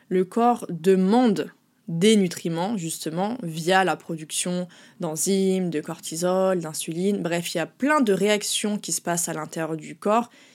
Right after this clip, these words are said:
qui, justement, sont là pour demander des nutriments, pour nous dire, « Allô, je suis là, j'ai besoin que tu m'apportes des nutriments, s'il te plaît, nourris-moi. »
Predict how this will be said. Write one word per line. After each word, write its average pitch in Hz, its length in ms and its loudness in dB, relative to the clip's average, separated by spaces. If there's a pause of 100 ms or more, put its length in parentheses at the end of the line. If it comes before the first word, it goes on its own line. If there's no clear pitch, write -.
qui, 196 320 -2
justement, 175 460 -4
sont 165 200 -6
là 180 140 2
pour 160 380 -6 (160)
demander 170 640 0 (300)
des 185 200 4
nutriments, 190 420 -2
pour 156 220 -10
nous 165 100 -4
dire, « 190 320 -2 (140)
Allô, 220 540 6
je 165 240 0
suis 220 260 0
là, 180 380 2 (280)
j'ai 190 220 2
besoin 233 280 2
que 226 60 -14
tu 214 80 -4
m'apportes 180 280 0
des 180 60 -4
nutriments, 180 440 -2
s'il 180 240 -4
te 170 100 -2
plaît, 247 240 2
nourris-moi. » 226 600 4